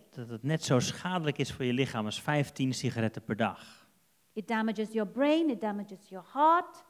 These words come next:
Speaker 1: Het doet schade aan je hersenen, het doet schade aan je hart.
Speaker 2: And it's, uh, they've shown that it's connected to getting Alzheimer's.
Speaker 1: En het heeft ook, het is, ze hebben aangetoond dat het te maken heeft met Alzheimer's.
Speaker 2: Getting cancer
Speaker 1: Of met
Speaker 2: earlier.
Speaker 1: kanker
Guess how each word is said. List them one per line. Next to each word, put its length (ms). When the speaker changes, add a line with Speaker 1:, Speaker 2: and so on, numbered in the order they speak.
Speaker 1:
Het 120
doet 120
schade 360
aan 180
je 100
hersenen, 460
het 100
doet 120
schade 340
aan 180
je 80
hart. 520
Speaker 2:
And 320
it's, 240
uh, 320
they've 200
shown 240
that 80
it's 180
connected 520
to 140
getting 400
Alzheimer's. 800
Speaker 1:
En 100
het 100
heeft 240
ook, 240
het 160
is, 180
ze 60
hebben 200
aangetoond 360
dat 100
het 100
te 80
maken 280
heeft 120
met 140
Alzheimer's. 840
Speaker 2:
Getting 360
cancer 500
Speaker 1:
Of 80
met 80
Speaker 2:
earlier. 320
Speaker 1:
kanker 440